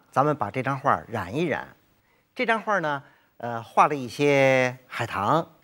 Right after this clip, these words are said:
为什么没画叶子呢？这是冬天的海棠。这样啊，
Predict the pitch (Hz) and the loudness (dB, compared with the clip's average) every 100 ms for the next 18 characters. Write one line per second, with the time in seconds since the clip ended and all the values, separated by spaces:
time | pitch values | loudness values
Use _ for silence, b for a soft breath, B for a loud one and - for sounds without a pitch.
0 | _ 220 247 208 214 202 208 190 190 220 | _ 2 2 4 2 0 0 0 0 6
1 | 214 147 139 127 120 B B - 117 107 | 6 6 4 2 2 B B -10 -10 -4
2 | - 185 175 139 - 113 101 87 - - | 0 2 2 0 -2 -2 -2 -6 -8 -12
3 | - 98 95 _ _ _ b b - 196 | -10 -10 -10 _ _ _ b b 2 4
4 | 151 101 131 120 | 6 6 4 2